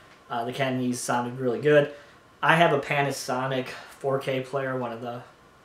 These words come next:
better four K players you could buy, and I was having some trouble with the subtitles in a couple scenes. Uh, according to what I've researched, uh, if you have Panasonic and you have a Panasonic four K player,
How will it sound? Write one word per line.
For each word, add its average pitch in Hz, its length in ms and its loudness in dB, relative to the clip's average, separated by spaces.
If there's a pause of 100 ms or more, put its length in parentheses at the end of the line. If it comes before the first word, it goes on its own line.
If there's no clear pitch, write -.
(160)
better 123 340 0
four 123 300 -2
K 123 180 0
players 127 360 -2
you 131 60 -6
could 113 140 -8
buy, 117 340 -2 (540)
and 120 500 -4
I 123 100 0
was 135 120 0
having 131 200 0
some 127 160 -10
trouble 127 400 0
with 123 160 -2
the 117 80 -8
subtitles 127 680 0
in 123 80 -10
a 113 60 -8
couple 123 280 -6
scenes. 127 500 -6 (640)
Uh, 113 340 -2
according 151 300 4
to - 80 -6
what 131 180 2
I've 123 220 -2
researched, 135 720 -2 (480)
uh, 107 320 -2
if 123 100 -6
you 135 100 -2
have 135 220 2
Panasonic 123 760 -4 (520)
and 131 100 -10
you 127 80 -2
have 127 100 -4
a - 40 -10
Panasonic 120 520 -4
four 123 200 -6
K 123 180 -4
player, 127 420 -6